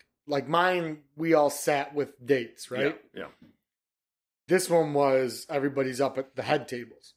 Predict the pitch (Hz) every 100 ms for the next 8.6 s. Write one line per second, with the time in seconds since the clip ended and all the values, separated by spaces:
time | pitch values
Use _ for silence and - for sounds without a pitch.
0 | _ - 147 127 - _ _ _ _ 127
1 | 147 147 139 - _ 160 147 139 147 165
2 | 160 147 147 - - 160 175 143 123 120
3 | - - - _ _ _ _ _ _ _
4 | _ _ 147 147 143 147 - 151 143 135
5 | 120 - _ _ _ - 151 175 160 156
6 | 165 165 165 165 156 156 151 139 - 139
7 | 123 110 101 _ _ _ _ _ _ _
8 | 135 131 127 120 104 -